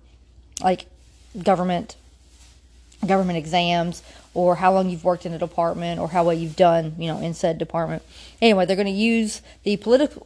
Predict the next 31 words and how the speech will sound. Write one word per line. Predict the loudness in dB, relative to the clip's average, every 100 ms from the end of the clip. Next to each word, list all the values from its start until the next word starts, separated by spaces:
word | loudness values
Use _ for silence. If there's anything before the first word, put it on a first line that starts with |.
| _
political | 0 2 2 -2
system | -4 -6
to | -4 0
make | 0 0
money | -2 -2
for | -2 -2 -2
party | 0 0 0
leaders, | -2 -2 0 0 0
and | -2
a | 2
lot | 2
of | 2
it | 0
was | -6
done | -2 0 0
very | 2
unethically | 2 0 2 4 4 0 -2 0
and | -2 0
illegally. | -2 0 0 0 -2 -4 -14 -20 -8 -4
Now, |
you | -2 0
had | -2 2
patronage, | 2 2 -2 -4 -4 -6
and | -4
these | -4 -2
were | -2
where | 2 2
wealthy, | 4 4 2 -2 -10 _ _ _ _ _ -20 -2
uh, | 0
wealthy | 4 4 4
interests | 0 -4 -4 -10 -14 -20